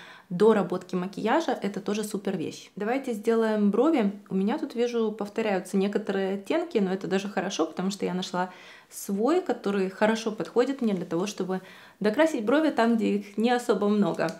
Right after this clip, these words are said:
А, самый светлый оттенок в номере двести один подойдёт, а, тем девушкам, у кого светлые волосы, светлая кожа с теплинкой именно.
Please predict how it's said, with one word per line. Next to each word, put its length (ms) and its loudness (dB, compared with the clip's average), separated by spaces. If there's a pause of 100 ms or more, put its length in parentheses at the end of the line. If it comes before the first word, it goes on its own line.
(400)
А, 180 0
самый 360 4
светлый 480 0
оттенок 500 0 (280)
в 100 0
номере 380 4
двести 500 0
один 460 0
подойдёт, 520 0 (400)
а, 260 0 (140)
тем 220 2
девушкам, 460 2
у 40 -8
кого 280 0
светлые 480 -2
волосы, 420 0
светлая 460 -4
кожа 360 0
с 220 -12
теплинкой 600 0
именно. 520 -4